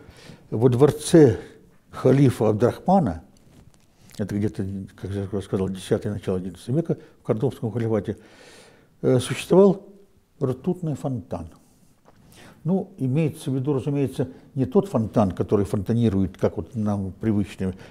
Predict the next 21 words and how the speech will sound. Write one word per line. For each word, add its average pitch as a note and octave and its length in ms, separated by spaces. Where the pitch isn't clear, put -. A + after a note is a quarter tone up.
водой, G2 360
по-, A2 140
значит, G#2+ 1120
на A#2+ 120
большую G#2+ 460
высоту A2 800
пос-, - 180
поставляя G#2 500
воду, F#2 320
а C3+ 100
фонтан F3+ 480
скорее F3 520
такого D#3 260
бахчисарайского D3+ 680
типа, G#2 400
когда A#2 520
жидкость B2+ 460
изливается G#2+ 840
из, F#2+ 480
э, F#2 400
отверстия F3 680